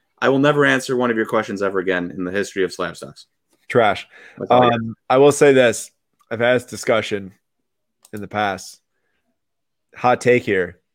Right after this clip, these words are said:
Speaker 2: Slabstocks Nate is James Harden,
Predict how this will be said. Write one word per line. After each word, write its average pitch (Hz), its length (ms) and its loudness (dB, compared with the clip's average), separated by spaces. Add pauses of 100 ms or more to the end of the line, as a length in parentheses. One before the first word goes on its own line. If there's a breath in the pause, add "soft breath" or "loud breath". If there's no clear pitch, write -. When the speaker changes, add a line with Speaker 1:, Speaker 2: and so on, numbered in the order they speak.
(540)
Speaker 2:
Slabstocks 135 680 0
Nate 113 420 -4 (720)
is 117 160 -6
James 104 320 -8
Harden, 92 400 -8